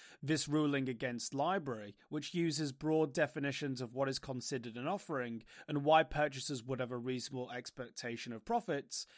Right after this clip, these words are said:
is likely to continue to make it difficult for Ripple to assert that there was not a securities offering.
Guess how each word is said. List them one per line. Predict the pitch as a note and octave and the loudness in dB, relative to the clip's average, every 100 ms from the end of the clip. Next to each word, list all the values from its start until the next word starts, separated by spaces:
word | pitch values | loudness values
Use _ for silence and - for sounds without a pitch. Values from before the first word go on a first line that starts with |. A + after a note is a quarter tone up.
| - | -6
is | D#3 C#3+ | -2 2
likely | D#3+ D#3 E3 E3 | 6 6 6 0
to | C#3+ E3 | -2 -2
continue | D3+ C#3 - C#3 C3 | -2 -2 -2 -2 -2
to | - B2+ | -2 -2
make | A#2 A2 | -2 -6
it | A#2+ - | -8 -4
difficult | G#3 G3 - C3+ B2+ - - | -4 -4 -2 0 0 -4 -14
for | - D#3 | -2 2
Ripple | D#3 E3 F#3 E3+ | 2 2 0 0
to | F3 | 0
assert | D#3+ - C3 A#2+ A#2 | 0 0 0 -2 -4
that | A#2+ A#2 | -10 -8
there | B2 | -6
was | A#2+ A#2 | -4 -4
not | B2+ C3+ C3 - | -2 -2 -4 -6
a | |
securities | - C#3+ - A2+ G#2+ - G#2 G#2 | -4 -4 -4 -6 -6 -8 -8 -4
offering. | D3+ C3+ F3 A#2+ F#2 - | -4 -2 -2 -2 -6 -18